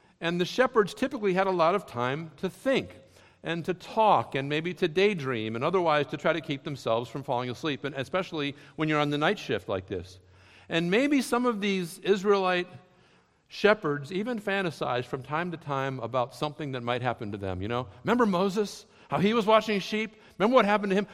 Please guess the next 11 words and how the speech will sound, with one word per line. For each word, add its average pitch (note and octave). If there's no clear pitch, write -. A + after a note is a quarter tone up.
What C4
if, A#3+
what E3+
if D3
God A3
showed G#3
up -
and D3+
talked G3+
to E3+
us -